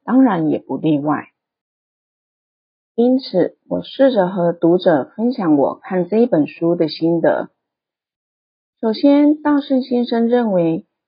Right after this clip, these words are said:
企业领导人的心态主导了企业未来的发展。企业领导人不能只存利己的思想，要有利他的动机，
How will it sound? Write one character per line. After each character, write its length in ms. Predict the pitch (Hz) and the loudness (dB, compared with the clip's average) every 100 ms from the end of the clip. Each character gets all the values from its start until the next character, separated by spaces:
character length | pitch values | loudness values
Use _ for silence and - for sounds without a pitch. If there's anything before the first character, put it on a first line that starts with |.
| _ | _
企 260 | _ - 359 | _ -8 -2
业 280 | 349 285 233 | 2 2 2
领 340 | 180 185 202 | 0 -2 0
导 180 | 254 220 | 0 0
人 320 | 160 156 160 | 0 0 0
的 120 | 165 | -2
心 300 | 160 - 185 | -6 -4 -6
态 280 | 196 208 - - _ _ _ | -4 -6 -6 -10 _ _ _
主 140 | 165 | -4
导 200 | 175 180 | 0 0
了 280 | 156 117 - - | 0 -2 -4 -10
企 300 | - 226 226 | -10 -2 0
业 100 | 214 | 0
未 220 | 202 185 | 0 0
来 160 | 160 | 0
的 140 | 151 156 | -2 -4
发 280 | - 165 175 | -6 -6 -4
展。 320 | - - - _ _ _ _ _ _ _ | -4 -6 -10 _ _ _ _ _ _ _
企 160 | - 330 | -4 0
业 220 | 320 294 | 2 2
领 240 | 226 202 | 2 -2
导 180 | 226 202 | -2 -2
人 460 | 170 165 160 165 170 | -2 -2 -2 -4 -4
不 160 | - | 0
能 260 | 247 190 175 | 2 2 0
只 160 | 175 147 | -4 -8
存 480 | _ - 156 165 | _ -6 -2 0
利 160 | 196 247 | 0 0
己 160 | 233 123 | -2 -6
的 180 | 139 151 | -4 -6
思 280 | _ 170 175 | _ -6 -4
想， 300 | - - - _ _ _ _ | -6 -8 -10 _ _ _ _
要 220 | 190 175 | -2 0
有 240 | 156 - | 0 -2
利 320 | - 233 240 | -4 -2 -2
他 180 | 185 196 | -4 -4
的 120 | 180 | -4
动 260 | 175 170 165 | -2 -4 -4
机， 360 | - 156 156 | -6 -8 -8